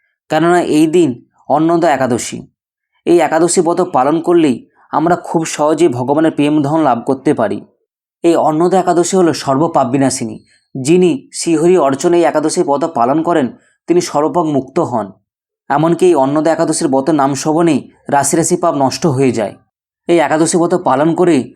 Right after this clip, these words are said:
রাজা হরিশ্চন্দ্র যা কিছু হারিয়েছিলেন, সব কিছু ফিরে পেয়েছিলেন। তিনি তার রাজ্য, স্ত্রী, পুত্র সব কিছু হারিয়ে ফেলেছিলেন এবং তার মৃত্যুর পর তিনি স্বর্গলাভ হয়েছিলেন।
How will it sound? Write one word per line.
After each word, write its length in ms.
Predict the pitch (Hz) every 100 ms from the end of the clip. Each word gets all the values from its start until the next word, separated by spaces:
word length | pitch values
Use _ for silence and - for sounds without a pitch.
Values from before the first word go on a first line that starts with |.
| _ 143
রাজা 180 | 151 143
হরিশ্চন্দ্র 520 | 143 160 170 170 165
যা 180 | 131 139
কিছু 220 | 139 175 170
হারিয়েছিলেন, 520 | 131 147 160 170 135
সব 240 | 113 151 151
কিছু 180 | 170 180
ফিরে 260 | 180 151 151
পেয়েছিলেন। 420 | 131 120 123 113 - _ _ _ _ _ _
তিনি 120 | 160 170
তার 160 | 170
রাজ্য, 280 | 143 135 127 160
স্ত্রী, 280 | - 151 165
পুত্র 320 | 160 160 160 170
সব 200 | - 143 127
কিছু 160 | 160 151
হারিয়ে 300 | 127 143 139
ফেলেছিলেন 420 | 120 110 113 104 - _ _ _ 143
এবং 160 | 147 160
তার 140 | 175
মৃত্যুর 320 | 147 139 185 175
পর 120 | 170
তিনি 200 | 170 165
স্বর্গলাভ 480 | - 139 139 156 143
হয়েছিলেন। 440 | 131 120 113 104